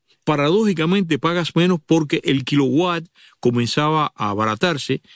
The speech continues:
y para entonces la compañía cubana de electricidad fue modernizándose y comenzó a operar más plantas, de manera que tuvo trece nuevas plantas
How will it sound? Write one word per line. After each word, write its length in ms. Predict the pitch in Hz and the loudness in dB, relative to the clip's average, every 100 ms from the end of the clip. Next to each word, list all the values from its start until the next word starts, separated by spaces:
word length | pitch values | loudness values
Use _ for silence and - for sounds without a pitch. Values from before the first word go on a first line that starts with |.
| _ - | _ -2
y 120 | 143 | 0
para 220 | - 139 | 0 0
entonces 800 | 165 165 262 220 147 127 135 - _ _ - | 0 2 0 0 0 -2 -4 -10 _ _ -2
la 160 | 123 | -2
compañía 520 | 131 143 131 151 202 185 | 0 -2 0 2 2 0
cubana 320 | 156 175 180 | 0 2 2
de 80 | 156 | 0
electricidad 500 | 135 135 - 147 170 | -2 -2 0 0 0
fue 180 | - | 0
modernizándose 1080 | 156 147 135 120 131 143 170 165 170 220 254 _ _ - - | 2 2 0 -2 -2 -2 -2 0 0 -2 -4 _ _ -20 -2
y 100 | 156 | -2
comenzó 540 | 143 156 143 135 - 180 | 2 0 0 -2 0 2
a 100 | 180 | 2
operar 320 | 160 165 165 | 0 0 0
más 160 | 151 | -2
plantas, 400 | 139 151 160 160 | 0 0 0 0
de 100 | 131 | -2
manera 380 | 127 135 185 175 | 0 0 0 0
que 360 | 139 156 160 185 _ _ _ _ - | 0 0 0 -4 _ _ _ _ 0
tuvo 300 | 180 190 165 - | 2 2 0 -2
trece 320 | 190 196 - | 0 0 0
nuevas 260 | 165 170 151 | 0 0 -2
plantas 600 | - 160 160 175 185 - | 0 0 0 -2 -4 -8